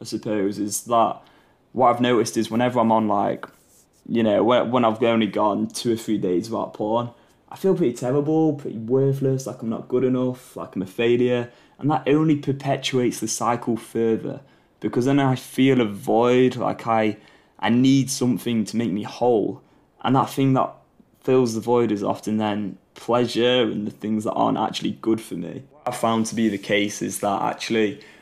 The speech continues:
what personally makes me feel really good and alive is just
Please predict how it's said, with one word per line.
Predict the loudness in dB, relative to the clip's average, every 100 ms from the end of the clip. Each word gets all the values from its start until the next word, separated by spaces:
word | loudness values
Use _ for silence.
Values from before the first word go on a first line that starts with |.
| _
what | -2 -2 -2
personally | -2 0 0 -2 -2 0
makes | 0 -2 -4
me | -2 -2
feel | 0 2 2 0 -4 -8 -12
really | -2 0 2
good | 2 0 0
and | -2
alive | -2 -2 0 -2 -2
is | -4 -4
just | -2 -2 -2 -8